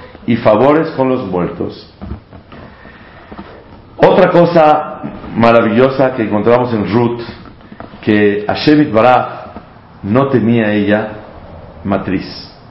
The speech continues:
Así es el Midrash. Matriz no tenía. Y cuando Boreolam vio que ella se comportó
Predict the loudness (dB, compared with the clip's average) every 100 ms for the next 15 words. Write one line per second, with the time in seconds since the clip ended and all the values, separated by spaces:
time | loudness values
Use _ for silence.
0 | -14 -6 -4 -4 -4 -4 -6 -8 -18 -20
1 | -20 -20 -20 -20 -20 -20 -4 -2 0 2
2 | 2 0 -2 -4 -6 -8 -2 -2 -2 -20
3 | -20 -20 -20 -20 -20 -20 -20 _ -20 -20
4 | -20 _ -20 -20 -14 -6 -2 -2 -4 -12
5 | -4 -2 0 0 2 0 2 2 2 0
6 | -6 -4 2 4 2 -4 -14 -20 -20 -4
7 | 0 0 -2 -8 -6 -4 -2 -4 -2 -2
8 | -2 -4